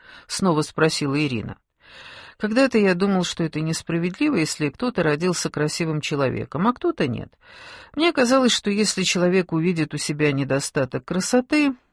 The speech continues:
то он будет ужасно страдать. Я потом увидел, что страдают только те из некрасавцев или некрасавиц, кто это действительно видит и не может смириться,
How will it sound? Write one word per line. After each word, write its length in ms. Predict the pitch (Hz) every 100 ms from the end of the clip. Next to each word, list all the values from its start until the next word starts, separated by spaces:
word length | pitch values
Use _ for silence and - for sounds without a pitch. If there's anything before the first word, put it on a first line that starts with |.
| _ _ _
то 100 | 160
он 180 | 170 165
будет 300 | 165 156 156
ужасно 500 | 151 208 269 - 233
страдать. 760 | - - 180 135 71 - - - _ _ _ _ _ _ _ _ -
Я 120 | 269
потом 420 | 302 302 262 220
увидел, 420 | 233 262 294 175
что 240 | 160 - 170
страдают 580 | - 202 202 226 220
только 300 | - 202 202
те 260 | 196 - 302
из 120 | 208
некрасавцев 960 | 185 185 185 190 - 143 117 - 123 -
или 200 | 190 170
некрасавиц, 1000 | 175 175 180 196 196 - 127 90 - - - - - _ _
кто 160 | - 269
это 200 | 285 277
действительно 760 | 247 247 - 285 277 254 254
видит 500 | 214 180 151 151 - - _ _
и 60 | 160
не 120 | 151
может 300 | 196 320 302
смириться, 720 | - 285 185 156 - 151 143